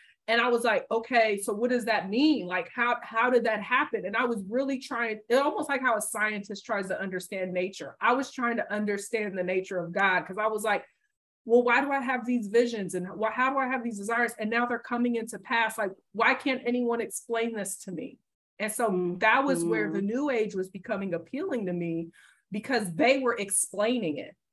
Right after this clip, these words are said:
Speaker 1: and the church wasn't.
Speaker 2: Mm-hmm.
Speaker 1: And so that's where the
Speaker 2: Mm-hmm.
Speaker 1: lines were getting blurred for me, because I was trying to understand. I've had visions, I've had desires, they've come to pass. Is, is this wrong? Is this evil?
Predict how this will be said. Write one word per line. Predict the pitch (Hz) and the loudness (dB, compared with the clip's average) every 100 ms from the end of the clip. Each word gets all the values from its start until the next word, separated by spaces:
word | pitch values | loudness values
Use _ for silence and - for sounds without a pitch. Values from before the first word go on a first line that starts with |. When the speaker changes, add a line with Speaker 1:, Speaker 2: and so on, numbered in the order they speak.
| 202 | -2
Speaker 1:
and | 202 | 0
the | 190 | 0
church | 185 254 240 226 | -2 0 0 0
wasn't. | 190 208 202 - - | 0 2 2 -2 -12
Speaker 2:
Mm-hmm. | 175 165 160 _ _ _ - | -12 -14 -16 _ _ _ -6
Speaker 1:
And | 202 | -2
so | 180 202 | 0 2
that's | 233 277 | 2 2
where | 311 220 | 2 2
the | 214 | 2
Speaker 2:
Mm-hmm. | 214 | 0
Speaker 1:
lines | 226 240 226 | 0 -2 -2
were | 196 | -2
getting | 180 180 170 | -4 -4 -4
blurred | 175 185 240 247 | -2 0 0 -2
for | - 185 | -8 -6
me, | 175 175 170 - 185 | -4 -6 -8 -10 -8
because | 196 208 202 | -6 -4 -2
I | 220 | -2
was | 220 | -4
trying | - 233 269 254 | -8 0 2 2
to | 220 | 0
understand. | 214 208 190 - 220 240 240 190 165 - _ _ _ _ _ - | -2 -2 -4 -4 -2 -2 -2 -4 -6 -10 _ _ _ _ _ 0
I've | 233 | 0
had | 233 220 180 | 2 0 4
visions, | 220 247 247 233 226 | 4 4 4 2 2
I've | 190 | 0
had | 208 180 | -4 -6
desires, | 175 208 226 226 220 | -2 4 6 6 2
they've | 185 | -4
come | - 226 196 | -4 -4 -4
to | |
pass. | 175 247 226 220 - | -2 0 2 2 -2
Is, | 180 160 | -8 -6
is | - 175 | -6 -4
this | 185 170 | -4 -4
wrong? | 175 214 233 226 | -2 0 2 0
Is | 165 | -2
this | 165 - | -8 -8
evil? | 190 220 254 262 208 190 | -8 0 2 2 0 -8